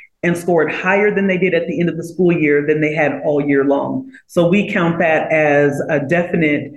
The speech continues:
something to hang our hat on, but, um, it is also a way to say, "Okay, we saw success here. How can we continue to encourage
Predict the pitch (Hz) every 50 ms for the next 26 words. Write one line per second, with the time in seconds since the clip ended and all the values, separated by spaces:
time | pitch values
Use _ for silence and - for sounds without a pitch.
0 | - - - 196 185 180 185 202 175 - - 175 151 175 170 165 160 143 131 131
1 | - 175 180 196 190 170 147 147 147 151 143 127 208 262 311 277 165 151 143 -
2 | - - - - _ _ _ _ _ - 170 170 160 175 175 165 165 156 160 160
3 | 160 175 190 208 190 - - 180 165 151 147 143 143 139 139 - - 165 151 151
4 | 160 156 151 160 - - 165 156 147 143 - 170 170 160 151 - - 196 175 160
5 | 147 143 139 139 143 - - - _ _ _ - 165 185 - - - 190 180 180
6 | 175 - 185 147 - - - 196 190 196 196 - 190 160 151 147 143 143 143 143
7 | 143 - - - - - _ - - 180 185 196 190 - 214 196 185 180 175 170
8 | 165 - 185 156 156 - - - 208 208 214 220 214 220 202 180 165 165 - -
9 | 165 160 156 156